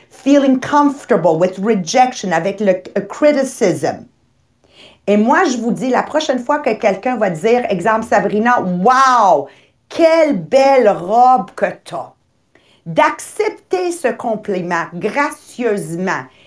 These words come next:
est signe de guérison. Et signe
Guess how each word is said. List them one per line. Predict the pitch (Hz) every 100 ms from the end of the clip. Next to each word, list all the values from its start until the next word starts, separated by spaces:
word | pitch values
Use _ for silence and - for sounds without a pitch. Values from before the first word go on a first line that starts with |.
| _
est | 226 233
signe | - - 294 294 269 202
de | 208
guérison. | 165 240 196 190 156 151 120 _ _ _ _ _ _ _ _ _ _ -
Et | 339 277 - 269 269
signe | - - 311 320 359 370 370